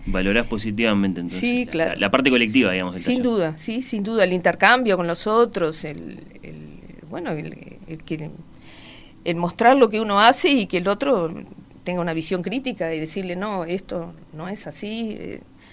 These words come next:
Speaker 2: esas cosas que uno aprende en el taller, ¿no? Este, eh, porque uno, este, no solo va a pintar y a sacarse las ganas de pintar, uno aprende también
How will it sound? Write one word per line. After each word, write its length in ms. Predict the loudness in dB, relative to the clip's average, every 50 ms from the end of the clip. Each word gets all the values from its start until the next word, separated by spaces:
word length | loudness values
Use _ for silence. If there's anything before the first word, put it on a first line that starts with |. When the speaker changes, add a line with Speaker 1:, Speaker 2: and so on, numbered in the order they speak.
| -20 -20 -20 -16 -12
Speaker 2:
esas 240 | -12 -12 -10 -10 -8
cosas 240 | -8 -8 -8 -10 -10
que 80 | -10
uno 120 | -6 -6 -4
aprende 280 | -4 -4 -4 -4 -4
en 60 | -4 -6
el 80 | -6 -6
taller, 400 | -8 -8 -6 -6 -4 -4 -4 -4
¿no? 520 | -6 -8 -6 -6 -6 -6 -8 -8 -10 -12 -10
Este, 560 | -8 -8 -8 -8 -10 -10 -8 -8 -8 -8 -10 -14 -14 -16 -16 -18 -20 -20 -20 -20 -20 -20 -20 -20 -20 -20 -20 -20 -20 -20 -20 -20 -16 -8 -4
eh, 500 | -4 -2 -2 -2 -4 -6 -8 -8 -10 -12 -14 -18 -20 -20 -20 -20 -20 -20 -20 -20 -20 -20 -20 -20 -20 -20 -20 -20 -20 -20 -20 -20 -20 -20 -20 -20 -20 -20 -20 -10 -6
porque 260 | -6 -4 -2 0 0
uno, 380 | 0 2 4 4 6 6 4 4
este, 300 | 2 0 0 0 0 0
no 500 | 0 0 -2 -8 -10 -10 -8 -6 -4 -4
solo 400 | -2 -2 0 2 4 4 4 4
va 180 | 2 2 4 4
a 100 | 2 2
pintar 420 | 0 -4 -2 0 4 4 6 6
y 160 | 4 4 2 0
a 40 | 0
sacarse 380 | 0 0 2 2 2 2 0 -2
las 80 | -2
ganas 160 | -2 -2 -2 -2
de 100 | -4 -6
pintar, 400 | -6 -6 -2 2 2 2 2 2
uno 280 | 0 -2 -2 -2 -2 -4
aprende 480 | -6 -2 2 4 4 4 4 2 0 -4
también 540 | -10 -12 -10 -6 -4 -2 0 0 -2 -4